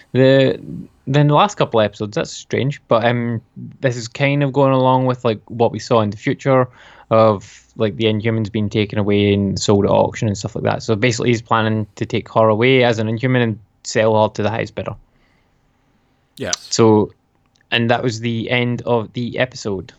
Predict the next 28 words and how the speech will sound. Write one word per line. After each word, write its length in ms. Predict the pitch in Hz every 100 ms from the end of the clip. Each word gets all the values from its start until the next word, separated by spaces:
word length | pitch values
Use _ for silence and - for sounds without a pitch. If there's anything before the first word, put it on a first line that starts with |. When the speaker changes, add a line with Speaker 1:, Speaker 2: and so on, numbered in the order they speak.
| _
Speaker 1:
So, 140 | 110
w-, 240 | 104 127 123
what 240 | 127 143
did 160 | 131 127
you 140 | 120
think 220 | 113 117 113
of 40 |
this 120 | 110
one 100 | 107
overall? 320 | 104 104 101 - _ - - _ _ - - - - - -
Speaker 2:
You 100 | 120
know, 260 | 127 131
um, 560 | 131 117 113 110 110 101 - _ _ _ _ _ _ _ _ _ _ _ _
I 120 | - 175
had 160 | 220
a 60 | 135
hard 260 | 120 135
time 320 | 131 123 113 101
staying 540 | - - - 120 110
awake 340 | 92 92 113
through 240 | - 123 131
this 260 | 123 127
<laughs> 40 | -
episode 800 | 156 - 175 - - - 233 247
for 180 | 247 233
some 320 | 151 226 -
Speaker 1:
<laughs> 0 |
Speaker 2:
reason, 280 | 185 202